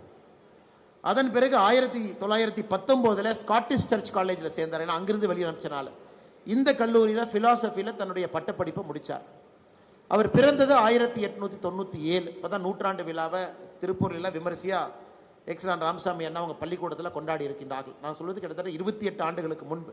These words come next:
ஆயிரத்தி தொள்ளாயிரத்தி தொண்ணூத்தி ஏழு. இந்த மனிதன் தன்னுடைய பதினாறு வயசுல தேசியத்தை பேசினார் என்பதற்காக பிரசிடென்சி கல்லூரியிலிருந்து வெளியே அனுப்பப்பட்டவர்.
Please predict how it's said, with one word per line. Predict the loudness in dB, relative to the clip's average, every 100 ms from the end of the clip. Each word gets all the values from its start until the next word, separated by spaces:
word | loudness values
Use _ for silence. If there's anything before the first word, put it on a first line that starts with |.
| -12
ஆயிரத்தி | -4 -2 -2
தொள்ளாயிரத்தி | -4 -4 -6
தொண்ணூத்தி | -6 -6 -6
ஏழு. | -8 -8 -16 -20 -20 -20 _ _ _ _ _ _
இந்த | -2 2
மனிதன் | 4 4 4 2 0 -8 -14 -18 -20 -20 -20 -20 -2
தன்னுடைய | 2 4 4 2
பதினாறு | 0 4 6 6 6
வயசுல | 4 2 0 2
தேசியத்தை | 4 2 2 -2 -2 -4
பேசினார் | 0 -2 0 -2 -2
என்பதற்காக | -4 -4 -2 -2 -2
பிரசிடென்சி | -6 -6 -4 -4 -6
கல்லூரியிலிருந்து | -4 -2 -2 -2 -4 -4
வெளியே | -4 -2
அனுப்பப்பட்டவர். | -4 -4 -8 -8 -4 -4